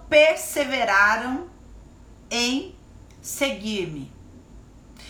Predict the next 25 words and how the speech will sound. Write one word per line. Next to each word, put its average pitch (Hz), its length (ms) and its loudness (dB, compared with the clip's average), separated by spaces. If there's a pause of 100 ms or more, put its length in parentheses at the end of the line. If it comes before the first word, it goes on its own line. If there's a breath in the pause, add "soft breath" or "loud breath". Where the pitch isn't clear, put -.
(160 loud breath)
Então, 294 260 0
olha 330 180 0
o - 40 -8
que 403 80 -6
aconteceu 254 520 -6
aqui 254 280 -6
de 247 240 -4
novo, 180 420 -2
porque 190 220 -8
isso 196 160 -8
aqui - 680 -8
é 208 80 -2
uma 233 200 2
nova 262 440 0
história 208 520 -4
acontecendo. 160 840 -10 (800 loud breath)
E 262 100 0
Moisés 285 560 -2
fala, 165 500 -2 (140)
"De 349 280 -6
novo? 277 680 -2
Vocês 220 320 -6
estão 247 160 -8
fazendo 190 440 -4
isso? 294 560 -10